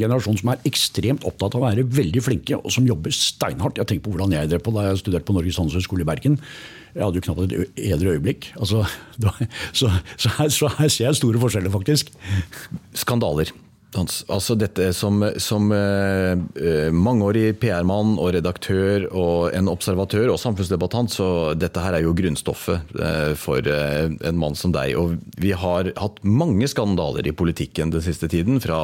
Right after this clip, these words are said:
Speaker 2: solbrilletyveri til habilitetsspørsmål og aksjehandel for ektefeller av regjeringsmedlemmer. Så, eh, dette er jo litt av en gullgruve, eller et kaleidoskop, jeg vet ikke. Eh,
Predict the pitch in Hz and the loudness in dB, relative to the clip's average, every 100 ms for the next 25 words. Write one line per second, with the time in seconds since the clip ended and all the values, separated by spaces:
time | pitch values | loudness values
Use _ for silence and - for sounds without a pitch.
0 | 78 - 117 90 98 101 98 101 95 104 | 0 2 2 2 2 0 0 0 2 2
1 | 107 - 85 85 82 87 80 - - 80 | 0 -2 0 0 0 0 -2 -2 -4 -2
2 | 90 92 90 - - 107 - - - - | 0 0 -2 -10 -6 -2 -2 -2 -4 -2
3 | 85 87 87 90 95 98 - 71 76 76 | 0 0 0 0 -2 -2 -4 -2 -2 0
4 | 82 76 73 73 80 67 73 - 82 82 | 0 0 0 0 0 -2 -4 -2 0 2
5 | 95 - - - - - - - - - | 0 -2 -10 -20 -18 -16 -16 -18 -18 -18
6 | - - - - 147 - - 117 110 107 | -20 -14 -4 0 -2 -4 -2 2 2 2
7 | 110 131 117 127 107 113 139 120 90 92 | 0 2 2 2 2 2 2 2 2 4
8 | 135 190 - - _ - - 92 87 82 | 2 2 -2 -10 _ -10 -2 0 0 -2
9 | - - 80 78 87 - 165 - - 104 | -6 -4 -2 0 0 2 0 0 0 2
10 | 98 135 180 - - 104 104 107 110 110 | 2 2 0 -4 -4 0 2 2 4 4
11 | 110 | 2